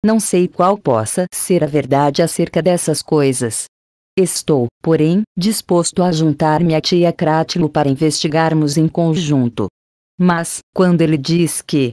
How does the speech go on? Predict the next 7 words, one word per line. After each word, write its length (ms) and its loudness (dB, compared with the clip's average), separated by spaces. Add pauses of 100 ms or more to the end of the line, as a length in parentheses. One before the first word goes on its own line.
na 140 0
verdade, 720 0 (180)
tu 120 0
não 180 2
te 160 -2
chamas 480 -2
Hermógenes, 840 0